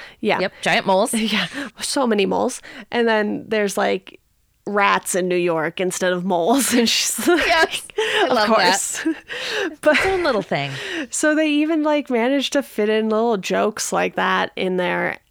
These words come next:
Speaker 1: which, you know, aside from Spider-Man always having jokes, was nice to see. And it's just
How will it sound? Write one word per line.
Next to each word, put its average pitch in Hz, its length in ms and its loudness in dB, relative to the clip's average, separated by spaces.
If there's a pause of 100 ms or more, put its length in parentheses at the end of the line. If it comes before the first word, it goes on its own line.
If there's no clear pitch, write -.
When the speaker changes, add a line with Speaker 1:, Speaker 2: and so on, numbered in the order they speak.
(120)
Speaker 1:
which, 196 440 -2 (360)
you 214 120 -2
know, 175 220 2
aside 190 400 0
from 165 220 -4 (100)
Spider-Man 123 500 -4
always 110 260 -2
having - 240 -6
jokes, - 380 -6
was 190 220 -4
nice 185 380 -4
to 190 200 -4
see. 185 360 0
And 190 440 -2 (240)
it's 208 220 -4
just - 440 -4